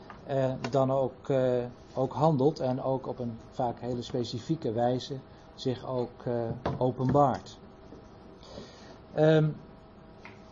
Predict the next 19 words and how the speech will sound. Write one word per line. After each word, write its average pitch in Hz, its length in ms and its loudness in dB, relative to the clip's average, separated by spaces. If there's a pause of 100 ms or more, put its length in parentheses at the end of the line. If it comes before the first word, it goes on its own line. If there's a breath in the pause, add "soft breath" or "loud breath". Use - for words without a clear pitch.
(1000 loud breath)
om 170 160 8
er 175 60 8
eens 170 140 4
een 165 140 4
paar, 156 340 10
eh, 147 240 8
een 143 280 -2
paar 143 220 6
voorbeelden 139 640 8
te 123 160 2
noemen 139 280 4
hoe 147 320 4 (260)
in 147 160 0
de 139 100 6
Bijbel, 147 720 6
eh, 127 420 0 (600 loud breath)
ja, 143 240 8
bepaalde 131 580 4
tijden, 165 600 6